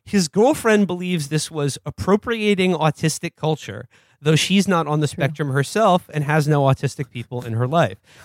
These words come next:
Speaker 1: She demanded that it be returned and insisted she and I will have no more virtual engagement until I apologize for the insensitivity of the gift.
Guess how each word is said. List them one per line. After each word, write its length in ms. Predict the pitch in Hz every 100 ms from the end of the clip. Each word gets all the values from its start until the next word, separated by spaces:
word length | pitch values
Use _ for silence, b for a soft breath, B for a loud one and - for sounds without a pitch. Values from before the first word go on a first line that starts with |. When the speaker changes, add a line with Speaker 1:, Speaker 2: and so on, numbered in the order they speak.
| B
Speaker 1:
She 140 | -
demanded 500 | 165 175 175 233 330
that 120 | 202
it 100 | 202 180
be 120 | 196
returned 640 | 165 - 240 240 175 156
and 100 | 143
insisted 540 | 147 - 190 - 202 165
she 220 | - 180
and 100 | 202
I 180 | 156 147
will 140 | 147
have 280 | 139 143 135 b b
no 240 | 131 151 220
more 240 | 247 233
virtual 400 | 180 190 - 185
engagement 560 | 175 147 156 151 139 127
until 260 | 143 151 135
I 80 |
apologize 640 | 139 - 160 175 147 131 131
for 120 | -
the 160 | 147 139
insensitivity 880 | 139 - 143 147 147 196 175 131 127
of 140 | 123
the 60 | 135
gift. 400 | 185 180 92